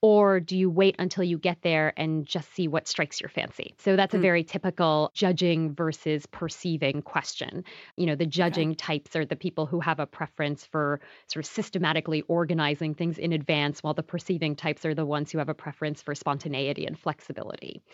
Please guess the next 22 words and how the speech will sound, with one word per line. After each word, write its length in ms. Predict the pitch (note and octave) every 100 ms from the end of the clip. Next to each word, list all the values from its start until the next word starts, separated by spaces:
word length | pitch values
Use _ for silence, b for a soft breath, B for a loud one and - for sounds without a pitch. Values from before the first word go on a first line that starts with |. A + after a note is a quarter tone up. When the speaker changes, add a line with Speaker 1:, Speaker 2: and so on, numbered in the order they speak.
| B B F#3+
Speaker 2:
Hmm. 160 | E3+
Speaker 1:
Another 320 | F#3+ G3 F#3+ F3
question 420 | F3+ - - E3
might 200 | D#3 -
be, 320 | F3 D#3+ D#3 B B -
if 220 | C4 B3+
you 80 | A#3
go 180 | G#3+
to 220 | A3 - F#3+
a 40 |
party 680 | - - G3+ F3 D3+ - E3+ B -
where 140 | F3+
you 120 | F#3
don't 220 | F#3 F3
know 240 | F3+ E3+ E3+
anybody, 580 | E3 D#3+ D#3 C#3+ C#3 C3+
are 100 | F3+
you 200 | F#3 G3+
more 240 | F#3 F3+ F3
likely 540 | E3+ E3+ F3+ E3 D#3
to, 300 | - F#3 D#3+ -
A, 380 | F#3+ F3+ F3